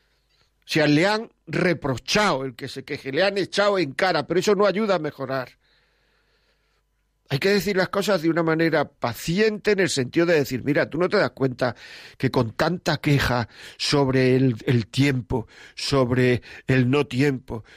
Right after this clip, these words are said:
sobre las escaleras, sobre la limpieza, sobre la, la,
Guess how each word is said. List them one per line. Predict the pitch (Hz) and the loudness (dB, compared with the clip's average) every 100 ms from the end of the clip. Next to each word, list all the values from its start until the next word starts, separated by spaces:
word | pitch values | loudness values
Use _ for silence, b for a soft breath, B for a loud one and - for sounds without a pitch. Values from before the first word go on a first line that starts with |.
| B | B
sobre | - 143 127 131 | 0 2 2 2
las | 127 123 139 | 2 0 0
escaleras, | 120 127 101 110 139 143 127 110 B B - | 0 -2 -4 0 2 2 0 -4 B B -6
sobre | 151 135 131 131 | 0 2 2 2
la | 127 | 2
limpieza, | 123 123 107 - 139 143 - 110 B 131 | 0 0 -2 2 2 2 -4 -10 B -12
sobre | - 151 139 131 131 | -4 2 2 2 2
la, | 127 131 127 135 | 2 2 0 0
la, | 127 127 123 | 0 0 -2